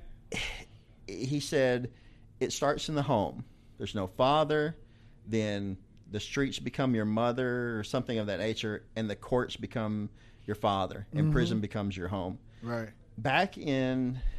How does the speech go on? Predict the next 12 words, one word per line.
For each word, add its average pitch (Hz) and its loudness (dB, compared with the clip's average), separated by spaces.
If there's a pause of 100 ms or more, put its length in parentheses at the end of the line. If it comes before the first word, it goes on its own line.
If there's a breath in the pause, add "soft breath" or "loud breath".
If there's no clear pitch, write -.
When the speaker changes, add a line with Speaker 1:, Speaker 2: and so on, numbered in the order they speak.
(240 loud breath)
Speaker 1:
the, 104 -4
what 104 0
was 104 -4
it, 98 -12
the 90 -2 (600)
fifties, 120 -4
sixties, 104 -6 (480 loud breath)
the 104 0
single 151 -2
motherhood 110 2
rate 98 0 (200)
in 110 -2